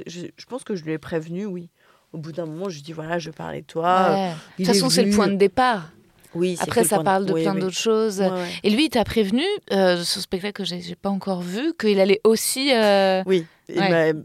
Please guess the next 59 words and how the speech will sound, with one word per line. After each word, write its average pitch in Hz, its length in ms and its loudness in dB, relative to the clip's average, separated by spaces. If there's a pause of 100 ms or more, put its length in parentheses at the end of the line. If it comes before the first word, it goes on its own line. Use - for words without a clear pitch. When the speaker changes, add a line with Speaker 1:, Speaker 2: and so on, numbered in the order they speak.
(180)
Speaker 1:
il 175 80 -6
m'a, 165 140 -2
il 165 260 -10
m'a 175 160 -8
dit, 185 200 -12
je - 100 -12
parle 185 220 -2
de 180 100 -4
toi 208 260 -2
qui - 120 -20
parle 175 220 -4
de 175 80 -6
moi 180 280 -4
dans 180 160 -12
ton 175 140 -16
spectacle. 165 360 -14
Speaker 2:
Putain, 190 140 -12
c'est 170 160 -6
Speaker 1:
C'est, 156 140 -8
c'est, 226 60 -8
Speaker 2:
ouf, 247 200 -4
Speaker 1:
c'est - 80 -16
Speaker 2:
quoi. 190 160 -4
Speaker 1:
très 185 40 -2
Speaker 2:
Des 196 100 0
Speaker 1:
drôle. 196 140 0
Speaker 2:
humoristes 240 520 2
par 208 160 0
spectacle 220 420 0
interposé, 214 840 4
euh, 190 180 4
qui 196 100 0
Speaker 1:
Mais 208 60 4
Speaker 2:
font 214 160 -2
Speaker 1:
c'est 226 60 2
Speaker 2:
le 220 80 6
Speaker 1:
très 190 100 2
Speaker 2:
deuil 226 180 4
de 214 100 2
leur 202 200 4
relation, 196 420 2
Speaker 1:
Sa 226 60 6
Speaker 2:
ouais. 233 140 2
Speaker 1:
vision 269 200 4
est 214 140 4
très, - 240 -8
très 226 180 -8
drôle, 190 400 -8 (180)
parce 180 240 -14
Speaker 2:
Mm. 214 60 -14
Speaker 1:
que, 202 80 -8
euh, 165 600 -6 (180)
parce - 160 -20
qu'il 196 260 -8
<laughs> 175 100 -10
dit, 247 340 -10
mais 190 100 -4
en 165 100 -4
fait, - 300 -14